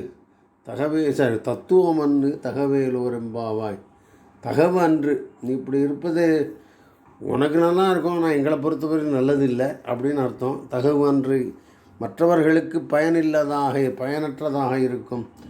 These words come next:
ஆனால் என்ன பண்றது, தத்துவம் இது உண்மைதான், அதான் அர்த்தம். நம்ம எப்படி படிக்கிறோம், "தத்துவம் அன்னு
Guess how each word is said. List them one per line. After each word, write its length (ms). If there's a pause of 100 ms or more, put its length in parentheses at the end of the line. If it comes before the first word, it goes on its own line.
(500)
ஆனால் 380
என்ன 200
பண்றது, 560
தத்துவம் 560 (120)
இது 260
உண்மைதான், 680
அதான் 300
அர்த்தம். 340 (480)
நம்ம 200
எப்படி 200
படிக்கிறோம், 440
"தத்துவம் 580
அன்னு 300